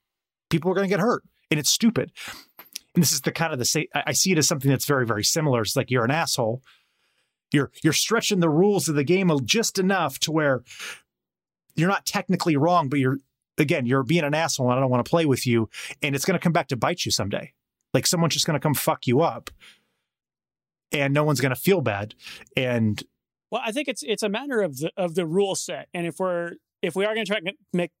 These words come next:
Speaker 2: an analogy toward politics with jujitsu,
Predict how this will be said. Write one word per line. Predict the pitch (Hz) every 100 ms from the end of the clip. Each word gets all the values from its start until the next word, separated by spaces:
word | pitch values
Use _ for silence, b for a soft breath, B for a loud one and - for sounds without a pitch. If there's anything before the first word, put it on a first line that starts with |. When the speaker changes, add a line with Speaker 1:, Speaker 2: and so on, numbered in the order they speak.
| -
Speaker 2:
an | 165
analogy | 160 165 170 160 147
toward | 147 - 170 165 139
politics | - 160 156 143 - 139 -
with | 139 135
jujitsu, | - 131 147 139 - 135 127